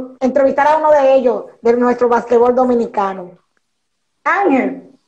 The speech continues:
para finalizar, ya que había mencionado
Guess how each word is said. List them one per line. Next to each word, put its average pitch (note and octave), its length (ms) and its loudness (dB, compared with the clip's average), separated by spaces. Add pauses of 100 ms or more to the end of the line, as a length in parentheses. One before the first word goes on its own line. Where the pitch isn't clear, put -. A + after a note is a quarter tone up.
(520)
para F4 380 2
finalizar, C#4 1000 -2
ya A#3+ 200 -2
que D4 120 2 (120)
había C4 260 2
mencionado B3+ 840 -2